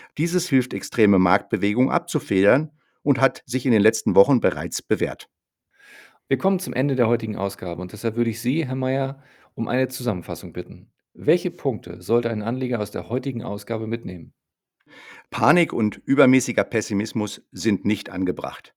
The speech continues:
Speaker 1: Wir halten es für wahrscheinlich, dass sich die Unsicherheit im zweiten Quartal etwas zu legen beginnt. Die Ausgangsbasis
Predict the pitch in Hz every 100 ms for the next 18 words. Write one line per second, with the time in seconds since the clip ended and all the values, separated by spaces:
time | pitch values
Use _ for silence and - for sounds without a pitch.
0 | _ _ _ 113 147 165 147 113 - 95
1 | 92 92 92 95 - 98 - 95 - _
2 | _ 120 151 170 143 107 90 92 117 -
3 | 98 - 135 160 139 127 113 110 - -
4 | 107 110 - 120 98 98 92 92 - 78
5 | - _ _ _ _ - - 160 180 113
6 | 104 - 87 85 87 85